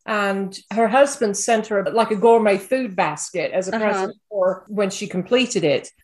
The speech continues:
Speaker 1: And there was a red onion marmalade in there that she wasn't keen on. She didn't open it. She's like, "I don't think I'll fancy this. Would you eat it?" And, "Yeah."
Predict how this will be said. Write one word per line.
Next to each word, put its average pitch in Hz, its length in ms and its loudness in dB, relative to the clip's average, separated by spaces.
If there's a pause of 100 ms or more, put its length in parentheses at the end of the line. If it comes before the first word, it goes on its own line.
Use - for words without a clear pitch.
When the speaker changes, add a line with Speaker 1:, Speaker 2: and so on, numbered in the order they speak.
(100)
Speaker 1:
And 220 160 4
there 240 140 6
was 220 200 2
a 214 60 2
red 247 260 6
onion 247 320 4
marmalade 202 600 0
in 151 200 -6
there 135 420 -6 (520)
that 202 100 4 (220)
she 254 260 0
wasn't 202 460 2 (100)
keen 285 320 4
on. 135 380 -2 (100)
She - 160 -14
didn't 320 220 2
open 233 320 4
it. 165 100 -2
She's 208 200 -4
like, 196 260 0
"I 208 220 2
don't 196 260 2
think 190 160 -2
I'll 180 80 2
fancy 185 340 -2
this. 165 220 -8
Would 190 120 -4
you 262 200 2
eat 165 240 -2
it?" 127 180 -2
And, 170 220 -4
"Yeah." 185 340 2